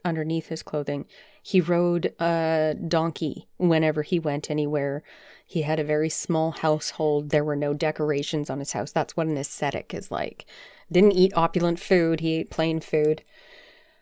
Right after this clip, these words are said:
The Pope was not impressed with this and sent out, uh,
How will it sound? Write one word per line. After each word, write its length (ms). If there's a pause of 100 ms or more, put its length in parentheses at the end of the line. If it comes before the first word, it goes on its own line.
(800)
The 120
Pope 260
was 100
not 240
impressed 400
with 140
this 460 (120)
and 240
sent 340
out, 600 (480)
uh, 300